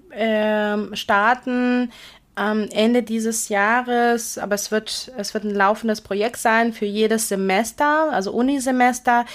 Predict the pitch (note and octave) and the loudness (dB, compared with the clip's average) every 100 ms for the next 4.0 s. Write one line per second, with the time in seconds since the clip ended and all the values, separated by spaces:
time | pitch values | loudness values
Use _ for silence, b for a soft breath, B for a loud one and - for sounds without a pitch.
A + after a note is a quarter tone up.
0 | B B G#3 A3 A#3 A3+ F#3+ G3+ G#3 - | B B -2 0 0 0 0 2 2 2
1 | A3 A3 G#3 - - A3+ C4 C4 - - | 2 2 2 0 -2 0 0 0 -4 -8
2 | - C4 C#4 D#4 E4+ - - - C4 C4 | -6 0 4 6 4 0 -2 0 0 -2
3 | B3 A#3+ C4 C4+ - A3+ A#3 B3 B3 B3 | -2 -2 -2 -4 -6 -4 0 4 4 2